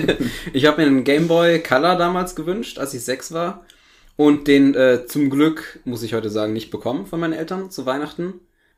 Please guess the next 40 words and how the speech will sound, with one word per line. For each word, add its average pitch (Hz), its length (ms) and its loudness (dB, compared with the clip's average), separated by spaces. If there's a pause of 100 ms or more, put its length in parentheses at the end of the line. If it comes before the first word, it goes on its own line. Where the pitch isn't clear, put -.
Äh, 127 140 4
aber 127 200 0
ich 127 100 -6
weiß 143 180 2
noch, 131 120 2
wie 127 60 2
ich 120 160 -6
an, 113 340 -4
als 113 160 -4
ich 110 100 -6
sechs 131 220 -2
war, 123 80 0
an 113 120 -4
Weihnachten 120 320 -4
durch 117 180 -4
alle 117 120 0
Geschenke 117 360 -2
durch 113 280 -4
bin 110 140 -2
und 107 280 -6
im-, 113 260 -6
immer 120 180 -2
gehofft 113 240 0
hab, 101 140 -2
okay, 101 500 -2 (320)
da 117 80 -6
gibt's 107 220 -4
noch 104 340 -4
zwei, 107 480 0
die 113 160 -2
sehen 110 240 -2
so 107 140 -4
aus, 117 200 -2
als 123 140 -8
könnten 131 240 -2
sie 127 100 -2
ein 127 120 0
Game 127 200 4
Boy 131 140 4
sein. 139 400 0